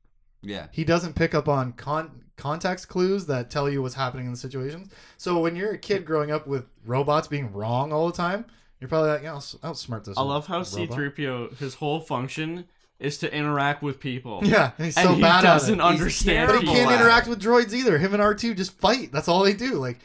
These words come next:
Speaker 2: it's three P O, man. He's the problem.
Speaker 3: Yeah.
Speaker 2: R two is badass.
Speaker 3: Yeah, he gets shit done.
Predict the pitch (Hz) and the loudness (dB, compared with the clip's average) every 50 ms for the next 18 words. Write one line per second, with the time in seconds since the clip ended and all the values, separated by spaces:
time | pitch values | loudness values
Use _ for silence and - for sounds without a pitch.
0 | _ _ _ - 165 - - - - 175 226 247 240 - 131 113 104 101 104 110 | _ _ _ -10 -10 -10 -10 -8 -6 -6 -6 -6 -6 -6 -6 -6 -8 -8 -10 -10
1 | 123 151 165 156 175 - - - - - 117 127 117 95 90 85 - _ _ _ | -10 -10 -10 -12 -14 -14 -14 -12 -8 -6 -6 -4 -6 -6 -10 -16 -20 _ _ _
2 | - 127 123 117 113 - _ - 127 180 196 202 220 226 214 160 117 98 - _ | -12 -10 -10 -10 -12 -12 _ -8 -8 -8 -6 -6 -6 -4 -4 -4 -4 -6 -10 _
3 | _ _ - 87 90 101 107 110 110 113 107 95 104 107 107 104 101 95 90 - | _ _ -18 -14 -12 -12 -12 -10 -12 -12 -12 -12 -12 -12 -12 -12 -12 -14 -16 -18
4 | - - - _ _ _ _ _ _ _ _ _ _ _ _ _ _ _ _ _ | -20 -20 -20 _ _ _ _ _ _ _ _ _ _ _ _ _ _ _ _ _
5 | _ - 120 127 127 131 156 175 - - 196 170 - - 160 156 113 95 | _ -16 -14 -12 -12 -12 -14 -14 -14 -14 -14 -14 -12 -12 -10 -10 -12 -14